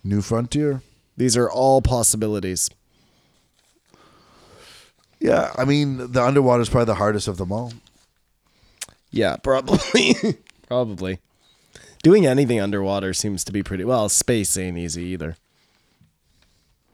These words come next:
Speaker 1: It w-, it will be, though, for s-, from the way it sounds, man. M-, maybe in a hundred years from now, though.
Speaker 2: Ooh.
Speaker 1: Not in the four years we thought everything was gonna happen.
Speaker 2: You know what they had a nice little discussion about in the Hinklish,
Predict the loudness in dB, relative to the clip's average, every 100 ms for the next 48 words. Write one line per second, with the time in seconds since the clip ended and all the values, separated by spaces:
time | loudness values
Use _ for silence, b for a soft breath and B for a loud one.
0 | _ -10 -2 -2 0 0 2 2 2 0
1 | -2 -4 -8 -14 -16 -14 -14 -12 -12 -14
2 | -18 -20 -20 -14 -8 -4 0 0 0 -2
3 | -4 -4 -8 -12 -12 -16 _ _ -18 -10
4 | -4 -2 4 4 6 6 4 2 4 2
5 | 2 -4 -12 -14 -16 -18 -16 B B B
6 | B B 4 6 6 4 0 0 2 2
7 | 2 -2 -4 -4 -4 -4 -6 -10 -10 -8
8 | -10 -12 -4 2 4 4 4 4 4 2
9 | 2 0 0 0 0 0 0 0 0 2
10 | 2 0 -2 -4 -4 -6 -6